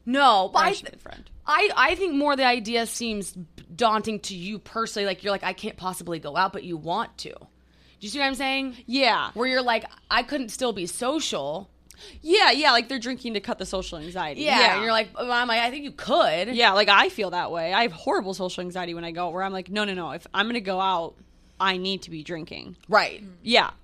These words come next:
Speaker 1: Correct.
Speaker 2: Not because of the people I'm around, it's just the social anxiety in general.
Speaker 1: Yeah, yeah, yeah, yeah.
Speaker 2: Yeah. So, but,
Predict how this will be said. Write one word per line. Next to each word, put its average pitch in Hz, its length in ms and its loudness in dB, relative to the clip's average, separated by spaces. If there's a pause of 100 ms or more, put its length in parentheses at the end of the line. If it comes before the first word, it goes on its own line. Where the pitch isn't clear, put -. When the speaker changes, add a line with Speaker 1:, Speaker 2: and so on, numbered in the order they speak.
(100)
Speaker 1:
Correct. 190 420 -2
Speaker 2:
Not 226 220 0
because 247 180 -6
of 220 60 -10
the 180 60 -14
people 208 220 -4
I'm 226 60 -4
around, 220 180 -4
it's 180 80 -10
just 180 140 -12
the 160 60 -14
social 175 280 -6
anxiety 170 360 -10
in 139 100 -14
general. 151 420 -12
Speaker 1:
Yeah, 190 600 0
yeah, 208 180 -2
yeah, 185 200 2
yeah. - 0 -
Speaker 2:
Yeah. 156 440 -2 (220)
So, - 160 -14
but, 339 180 -2